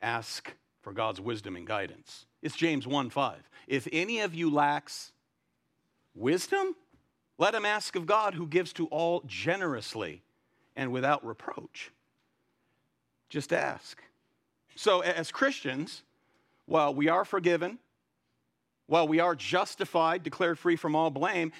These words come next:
yet we remain sinners. Sinners saved by grace, who often make the very same mistake. Let us not, amen?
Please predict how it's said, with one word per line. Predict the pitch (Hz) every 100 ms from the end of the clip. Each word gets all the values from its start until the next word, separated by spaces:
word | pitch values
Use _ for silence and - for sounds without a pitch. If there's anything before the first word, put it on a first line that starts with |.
| -
yet | 160 139
we | 185
remain | 147 143 175 160 127 - _ _ _ -
sinners. | 180 147 92 - - _ _ _ _ _ _ _ _ -
Sinners | - 175 160 -
saved | 165 160
by | 147 135
grace, | 127 135 - - - - _ _ _ _
who | - 143
often | 147 147 131
make | 139 131 - - _ _ _ _ _
the | 117
very | 120 104
same | - 104 87
mistake. | - - - _ _ _ _ _ _ _ _ _ _ _ _ _ _ -
Let | 127
us | 98 -
not, | 92 82
amen? | 135 143 143